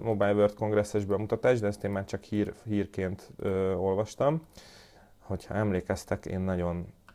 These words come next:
rajta voltam, hogy a mesterséges intelligenciával majd lehessen értelmesen beszélgetni. Ö, a Ford hozott egy olyan autót a,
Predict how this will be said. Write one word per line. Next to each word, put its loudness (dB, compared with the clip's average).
rajta -4
voltam, -2
hogy -4
a -2
mesterséges -6
intelligenciával -4
majd -2
lehessen -4
értelmesen -6
beszélgetni. -2
Ö, 4
a -6
Ford 8
hozott 0
egy -2
olyan -2
autót -4
a, -2